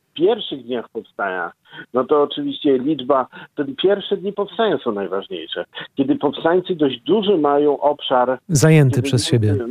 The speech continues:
Speaker 1: tak,
Speaker 2: Mhm.
Speaker 1: tam Niemcy wchodzą klinem, powiedzmy, tu Wola jest opanowana, no to, to jest, Wola jest cała opanowana, e, od północy do, do dworca gdańskiego i do torów kolejowych.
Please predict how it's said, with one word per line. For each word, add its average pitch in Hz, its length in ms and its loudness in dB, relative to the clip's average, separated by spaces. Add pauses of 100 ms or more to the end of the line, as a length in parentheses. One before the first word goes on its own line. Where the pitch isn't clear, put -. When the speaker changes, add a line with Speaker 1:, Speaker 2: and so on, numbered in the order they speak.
(100)
Speaker 1:
tak, 175 100 6
Speaker 2:
Mhm. 139 320 4 (260)
Speaker 1:
tam 156 200 2
Niemcy 185 320 2
wchodzą 165 380 0
klinem, 165 560 2 (320)
powiedzmy, 156 380 2
tu 143 160 -2
Wola 156 420 2
jest 131 240 -2
opanowana, 113 680 -2
no 120 140 -2
to, 147 140 0
to 156 140 2
jest, 156 240 0 (500)
Wola 151 420 2
jest 143 220 2
cała 117 260 4
opanowana, 104 1000 -2 (880)
e, - 40 -2
od 147 200 0
północy 156 560 0
do, 123 640 2
do 127 120 -2
dworca 131 380 -2
gdańskiego 123 680 0
i 120 80 2
do 123 120 2
torów 110 400 0
kolejowych. 107 640 2